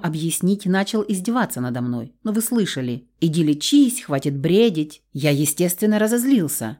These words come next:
Решил, Тема прикидывается, что ничего не понимает ради каких-то своих целей. И так слово за слово...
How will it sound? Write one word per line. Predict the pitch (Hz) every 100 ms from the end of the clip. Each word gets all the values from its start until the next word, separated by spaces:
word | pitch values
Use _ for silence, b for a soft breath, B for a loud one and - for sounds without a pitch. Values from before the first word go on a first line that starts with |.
| _
Решил, | - 170 202 302 311
Тема | 294 285 262
прикидывается, | 247 226 - 196 190 202 220 220 226
что | - 220
ничего | 220 - 220
не | 214
понимает | 202 202 202 202 202 202
ради | 185 175 190
каких-то | 190 190 170 185
своих | - 185 175 175
целей. | - 190 127 107 131 _ -
И | 175
так | - 294 294
слово | - - 180 220 247 233 202
за | 151 180 220
слово... | 226 233 226 226 233